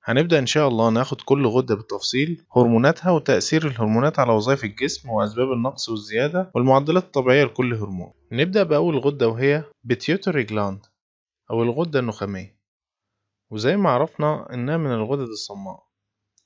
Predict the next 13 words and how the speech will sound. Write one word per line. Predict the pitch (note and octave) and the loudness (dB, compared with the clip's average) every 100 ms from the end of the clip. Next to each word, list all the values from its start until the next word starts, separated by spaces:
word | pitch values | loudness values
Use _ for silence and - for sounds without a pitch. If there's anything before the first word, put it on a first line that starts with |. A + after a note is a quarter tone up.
| _ _ _ _ - | _ _ _ _ -6
يعني | A#2 B2 | -2 -2
بتفرز | A2 D#3 F3 F3 C3+ | -4 -8 -6 -4 -4
هرموناتها | A2 G#2+ A2+ D3 - C#3+ | -4 -2 -2 -4 -4 -4
بدون | A#2 A2 C3 | -4 -6 -6
قنوات، | C#3+ G#2 F#2+ F2+ F2 _ _ _ _ _ _ _ _ _ _ _ | -6 -8 -8 -10 -14 _ _ _ _ _ _ _ _ _ _ _
وهي | A2+ C#3 | 0 2
موجودة | F3+ C3 A#2+ C#3+ D#3+ | 2 0 -2 -6 -6
في | - | -6
تجويف | G#2+ A2 B2+ - | -6 -4 -4 -4
عظمي | G#2 C3 C3+ C#3 | -4 -4 -6 -10
في | - A#2 | -12 -14
جمجمة | A2 A2+ C#3+ C#3 | -12 -8 -8 -8
الإنسان | G2+ G2+ G2 - A#2+ C#3 | -10 -10 -10 -8 -8 -8